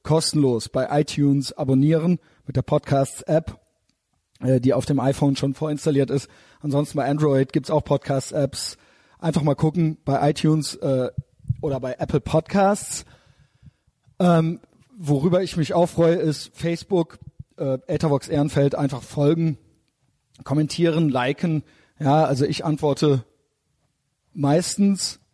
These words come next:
vielleicht wird ja sogar Joachim Steinhöfel antworten. Äh,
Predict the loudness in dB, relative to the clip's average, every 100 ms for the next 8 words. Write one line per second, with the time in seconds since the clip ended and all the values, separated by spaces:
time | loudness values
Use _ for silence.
0 | _ _ -6 -4 -2 -2 -2 -4 -8 -4
1 | 0 2 2 2 4 4 2 0 -2 -2
2 | -2 0 4 4 2 0 0 2 2 2
3 | 0 -4 -12 -20 _ -2 2 4 4